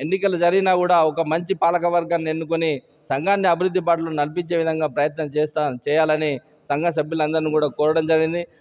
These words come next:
అలాగే సంఘ సభ్యులు లోన్ తీసుకున్న ప్రతి సభ్యుడు కూడా డ్యూ లేకుండా లోన్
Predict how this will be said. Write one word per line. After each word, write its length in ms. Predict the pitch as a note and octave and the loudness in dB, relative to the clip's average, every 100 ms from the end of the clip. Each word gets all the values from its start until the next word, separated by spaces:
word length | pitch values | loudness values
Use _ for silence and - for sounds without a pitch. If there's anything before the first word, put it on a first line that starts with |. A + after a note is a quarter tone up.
| - | -6
అలాగే 240 | D3+ F#3 F3+ | 0 0 0
సంఘ 240 | E3 F#3 | -2 0
సభ్యులు 580 | G3 F3+ F3+ G3 F#3+ C#3 - _ C3 | 0 0 0 0 0 -2 -8 _ 0
లోన్ 220 | F#3 G3 | 0 2
తీసుకున్న 320 | G3 G3 F3+ | 0 0 -2
ప్రతి 300 | E3 E3 F3+ | 0 -2 -2
సభ్యుడు 320 | E3+ E3+ F3+ | -2 0 0
కూడా 360 | F3+ F3 E3+ D3 - - - C3+ | 2 4 4 2 -4 -20 -16 0
డ్యూ 180 | E3 G#3 | 4 6
లేకుండా 680 | G3+ F#3+ F3+ F3+ F3+ C#3 - - - | 4 2 0 2 4 2 -2 -16 -6
లోన్ 380 | C3+ E3+ G3+ F#3 | 0 2 2 0